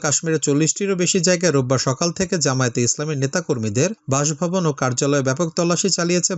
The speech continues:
ভারতের ন্যাশনাল ইনভেস্টিগেশন এজেন্সি বা এনআইএ। ওই সংস্থাটি জানিয়েছে, কাশ্মীরে জঙ্গি ও সন্ত্রাসবাদী কার্যকলাপে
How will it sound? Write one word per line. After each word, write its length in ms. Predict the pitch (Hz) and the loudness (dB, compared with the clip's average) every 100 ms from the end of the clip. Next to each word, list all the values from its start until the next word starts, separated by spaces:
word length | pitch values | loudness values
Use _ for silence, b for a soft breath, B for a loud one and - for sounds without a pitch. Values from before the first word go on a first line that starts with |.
| 131 | 0
ভারতের 320 | 131 131 123 | 0 0 2
ন্যাশনাল 300 | 127 - 180 160 | 0 0 0 0
ইনভেস্টিগেশন 640 | 127 120 - 120 117 147 180 226 - | 0 0 -2 -4 -2 0 0 0 0
এজেন্সি 380 | 139 185 180 202 147 | 0 0 0 -2 -2
বা 80 | 139 - | -2 0
এনআইএ। 360 | 143 127 107 98 - - | 2 4 2 0 -2 -2
ওই 80 | 127 123 | 0 2
সংস্থাটি 400 | 143 160 - 190 190 | 0 -2 0 0 0
জানিয়েছে, 340 | 190 190 180 196 | 2 2 0 -2
কাশ্মীরে 300 | 156 - 160 139 | -2 0 0 0
জঙ্গি 180 | 143 151 | 0 0
ও 60 | 147 | 2
সন্ত্রাসবাদী 560 | 139 135 170 170 180 180 156 | 0 0 0 2 2 2 2
কার্যকলাপে 560 | 147 160 160 160 156 | 0 0 0 2 2